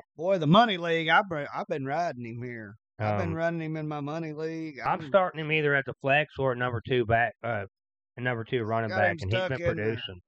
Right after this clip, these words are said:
Speaker 1: I kind of, I've been going back and forth between him and Hunter Renfrow in my,
Speaker 2: Re-,
Speaker 1: uh,
Speaker 2: Renfro's been another
Speaker 1: in my
Speaker 2: good one.
Speaker 1: flex there.
Speaker 2: Yeah.
Speaker 1: Um,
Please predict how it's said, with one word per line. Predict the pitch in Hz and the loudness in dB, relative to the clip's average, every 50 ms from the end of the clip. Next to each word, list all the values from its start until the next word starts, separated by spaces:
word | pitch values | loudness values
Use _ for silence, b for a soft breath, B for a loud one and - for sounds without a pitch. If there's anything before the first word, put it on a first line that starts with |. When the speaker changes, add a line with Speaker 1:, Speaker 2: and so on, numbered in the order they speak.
| _ _ _ _ | _ _ _ _
Speaker 1:
I | 135 151 | -10 -10
kind | - - 180 180 185 180 | -6 -2 0 0 0 0
of, | 170 156 147 143 - _ - | -2 -4 -6 -12 -16 _ -10
I've | 156 160 | -6 -2
been | 160 180 180 175 | 0 0 0 0
going | 175 175 170 165 | -2 -2 -2 0
back | 165 170 170 143 | 0 0 0 -2
and | 135 131 | -4 -6
forth | 151 165 165 147 - | -4 -4 -4 -4 -4
between | - 151 151 139 | -4 -4 -2 0
him | 147 156 151 143 | 0 0 0 0
and | 135 131 127 - _ | 0 -2 -4 -6 _
Hunter | 123 131 156 160 151 143 | -2 0 0 2 0 0
Renfrow | 139 151 156 156 143 - 156 151 151 151 156 147 143 | -2 -2 -4 -4 -4 -2 0 0 2 2 0 -2 -4
in | 135 | -6
my, | 135 127 123 104 117 127 - _ _ _ _ _ _ _ _ _ _ _ | -8 -10 -10 -10 -12 -14 -16 _ _ _ _ _ _ _ _ _ _ _
Speaker 2:
Re-, | - 95 107 104 - _ _ _ _ - | -10 -10 -10 -10 -12 _ _ _ _ -12
Speaker 1:
uh, | 139 139 | -6 2
Speaker 2:
Renfro's | 143 156 180 175 - 180 165 156 131 | 4 4 4 6 6 4 4 4 4
been | 131 147 143 | 2 2 2
another | 131 123 123 127 135 135 | 2 2 2 2 2 0
Speaker 1:
in | 123 156 | 0 0
my | 156 147 | 0 0
Speaker 2:
good | 110 104 | 0 2
one. | 156 165 170 175 | 2 4 4 6
Speaker 1:
flex | 175 175 - - - | 4 2 0 -2 -2
there. | - 170 165 165 165 165 165 160 160 160 139 | 2 4 4 6 6 6 4 4 4 2 0
Speaker 2:
Yeah. | 135 147 143 143 139 135 | -2 -2 -2 -4 -4 -4
Speaker 1:
Um, | 127 123 120 120 117 | -6 -8 -10 -12 -14